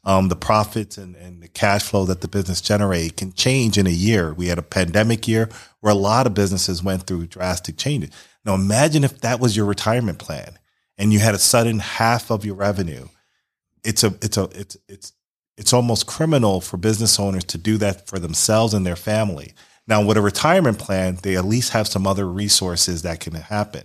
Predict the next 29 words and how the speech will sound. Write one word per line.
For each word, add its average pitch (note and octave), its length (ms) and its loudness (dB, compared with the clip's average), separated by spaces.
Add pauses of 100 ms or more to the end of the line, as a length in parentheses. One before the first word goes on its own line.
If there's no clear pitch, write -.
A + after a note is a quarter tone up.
(420)
But G#2 120 -6
for A2 140 4
their F#2 140 2
business, F#2+ 540 0
it's - 220 -10
really B2 320 2
important G#2+ 420 2
that F2+ 140 -2
they F#2 100 -2
think G#2+ 320 -4
through G2+ 200 -16
that F2+ 180 0
exit F2+ 320 -2
plan F2+ 180 0
and E2+ 100 -2
they E2+ 100 -2
get C3 300 0 (340)
people C#3 320 4
that G#2+ 180 4
could G2 100 -2
help - 320 -2
them G2 140 -10
figure G2+ 320 0
out F#2+ 160 0
the F2 80 -8
different F2 260 -6
elements E2 460 -4
of D2+ 100 -10
that D#2+ 400 -6